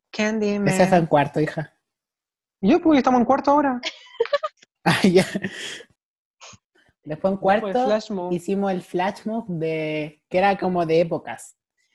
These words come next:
Speaker 2: No, men-,
Speaker 1: Sí.
Speaker 2: miento. El, no era un flash move como la idea central. Era que teníamos que hacer cosas como dedicadas a la época y nosotros dijimos, "Ya hagamos un baile", porque andábamos con bailar.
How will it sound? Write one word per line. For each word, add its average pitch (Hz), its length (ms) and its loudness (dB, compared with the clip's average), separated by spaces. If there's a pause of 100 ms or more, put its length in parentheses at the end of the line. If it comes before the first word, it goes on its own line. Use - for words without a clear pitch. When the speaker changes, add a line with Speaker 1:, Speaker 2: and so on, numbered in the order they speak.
(120)
Speaker 2:
No, 151 400 -6
men-, 147 360 -10
Speaker 1:
Sí. 139 100 -10
Speaker 2:
miento. 147 500 -8
El, 147 300 -8
no 175 100 -4
era 214 140 0
un 269 140 -2
flash 220 480 -6
move 277 240 -2 (260)
como 220 280 -2
la 226 120 0
idea 226 280 2
central. 190 580 -8
Era 190 200 0
que 190 100 -4
teníamos 196 380 -6
que 190 80 -2
hacer 185 240 -6
cosas 226 320 -4
como 202 280 -4
dedicadas 185 640 0
a 240 60 2
la 226 160 2
época 175 420 -4
y 175 60 -4
nosotros 175 200 -2
dijimos, 170 220 -4
"Ya 151 100 -4
hagamos 156 220 -4
un 143 60 -2
baile", 143 260 -4
porque 143 240 -10
andábamos 165 360 -4
con 175 120 -6
bailar. 165 320 -8